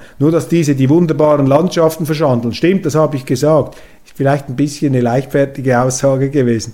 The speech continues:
Diese Aussage ist richtig, aber unvollständig. Was schlimmer ist,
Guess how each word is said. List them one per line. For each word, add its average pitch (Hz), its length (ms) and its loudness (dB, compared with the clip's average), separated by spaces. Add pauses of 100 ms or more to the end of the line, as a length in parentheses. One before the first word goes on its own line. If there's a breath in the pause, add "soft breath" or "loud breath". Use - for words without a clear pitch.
(300 loud breath)
Diese 175 320 2
Aussage 196 480 2
ist 156 160 0
richtig, 202 360 0
aber 156 160 2
unvollständig. 190 720 2
Was 135 120 -2
schlimmer 220 300 2
ist, - 260 -4